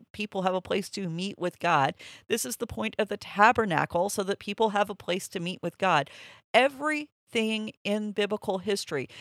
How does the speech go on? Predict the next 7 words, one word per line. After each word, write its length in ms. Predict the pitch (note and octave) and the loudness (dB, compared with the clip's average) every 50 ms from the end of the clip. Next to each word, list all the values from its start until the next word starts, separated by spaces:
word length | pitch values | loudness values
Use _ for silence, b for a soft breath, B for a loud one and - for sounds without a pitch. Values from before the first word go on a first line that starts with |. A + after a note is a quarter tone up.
| B B B B | B B B B
is 220 | - G#3 G#3 G3+ - | 6 6 6 6 6
about 320 | F#3 F3+ - F3+ E3 - | 2 2 4 4 4 4
creating 580 | - - G3+ F3 F3 G3 G3 A#3 C4 C#4 C4 - - | 2 -4 -6 -4 -2 -2 -2 -2 -2 -2 -4 -2 -2
a 80 | E3+ | -4
sacred 480 | E3 - - G3+ G3+ G#3+ - A#3+ A#3 - | -4 -4 -6 -4 -4 -4 -2 -4 -6 -4
place 340 | - - E3+ D#3 F3 - - | -2 0 0 0 0 -2 -4
where 240 | D#3+ D3+ D3+ D3+ | -4 -4 -4 -6